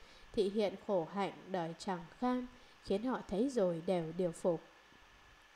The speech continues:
Các thứ ngoại đạo như đã nói, Bồ Tát quan sát minh bạch tâm của họ, đồng sự với họ, tu đủ thứ khổ hạnh, nhưng cao minh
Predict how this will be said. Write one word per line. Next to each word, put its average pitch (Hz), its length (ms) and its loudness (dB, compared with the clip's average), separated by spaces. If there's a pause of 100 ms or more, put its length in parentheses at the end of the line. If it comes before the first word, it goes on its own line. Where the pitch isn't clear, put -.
(520)
Các 233 200 0
thứ 226 280 0
ngoại 262 200 -2
đạo 185 260 -4 (140)
như 208 240 0
đã 185 140 -6
nói, 220 400 -4 (480)
Bồ 208 140 0
Tát 294 260 0
quan 240 160 0
sát 330 220 -4
minh 294 220 -2
bạch 160 260 -4
tâm 285 220 0
của 190 240 -2
họ, 190 220 0 (220)
đồng 185 200 -6
sự 175 280 -6
với 185 180 -4
họ, 220 260 0 (160)
tu 269 120 -2
đủ 214 160 -2 (100)
thứ 233 300 -2
khổ 180 220 -2
hạnh, 185 180 -4 (480)
nhưng 208 280 0
cao 202 180 0
minh 190 220 -2